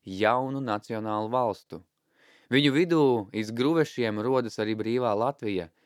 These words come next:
taisni simts gadus pēc tam, kad bija radies brīvais latvietis. Nu, paldies Dievam, bija radies kaut kas, kas saturēja kopā brīvi izkūstošos latviešus.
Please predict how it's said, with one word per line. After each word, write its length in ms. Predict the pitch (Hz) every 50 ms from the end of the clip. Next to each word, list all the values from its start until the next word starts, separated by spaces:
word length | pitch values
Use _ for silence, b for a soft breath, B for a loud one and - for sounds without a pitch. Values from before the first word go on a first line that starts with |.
| _ _ _
taisni 460 | - 120 135 143 143 123 - 110 101 90
simts 320 | - - 131 151 156 135
gadus 380 | 120 120 120 117 120 113 107 -
pēc 300 | - 117 104 95 - - -
tam, 300 | 123 127 131 110 95 85 b b b b b b b -
kad 160 | 113 110 107
bija 240 | 107 120 120 110 104
radies 460 | 101 113 127 131 139 135 135 131 120 113
brīvais 540 | 117 110 110 104 107 104 107 101 98 - -
latvietis. 680 | 107 117 120 - 110 92 90 87 - - 87 - - _ _ _ _ _ _ b b b b b b b b b b b
Nu, 460 | - 95 98 107 110 113 139 160 151 - _ _ _
paldies 400 | - 107 101 101 107 104 101 101
Dievam, 480 | 104 123 139 147 139 120 107 98 98 98 b b b b b b
bija 300 | b 104 117 117 113 117
radies 320 | 135 151 143 135 117 110 -
kaut 320 | - - 143 139 131 113
kas, 460 | _ - 123 127 147 151 - - - b b b b b b -
kas 160 | 135 123 -
saturēja 720 | - - - 135 143 156 - 143 123 117 110 101 98 95 -
kopā 460 | - 117 127 139 - - 113 101 92
brīvi 640 | 90 107 110 113 110 113 123 139 151 151 147 143 117 - _
izkūstošos 1120 | - 117 127 - - - - 120 113 107 - - 113 107 107 107 - - 107 98 98 -
latviešus. 760 | 110 110 120 - - 107 92 85 87 - 92 85 - - _